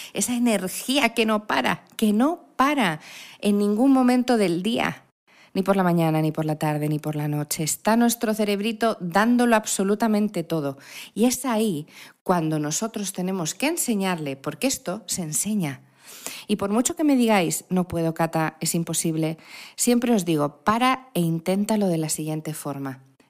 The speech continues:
Si tú de golpe me dices que te vas a sentar y que vas a ponerte una música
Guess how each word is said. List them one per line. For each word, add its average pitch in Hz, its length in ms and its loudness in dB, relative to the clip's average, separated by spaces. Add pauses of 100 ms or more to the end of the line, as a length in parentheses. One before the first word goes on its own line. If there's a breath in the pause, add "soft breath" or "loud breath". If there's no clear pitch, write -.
Si - 180 0
tú 285 200 0
de 311 100 4
golpe 185 540 0 (340)
me 170 120 0
dices 170 500 -6 (320 loud breath)
que 170 80 -8
te 160 120 -2
vas 180 200 2
a 208 40 -4
sentar 160 600 -4 (340)
y 170 80 -2
que 165 140 -2
vas 165 180 0
a 185 80 -6
ponerte 185 400 -2
una 226 140 2
música 156 560 -4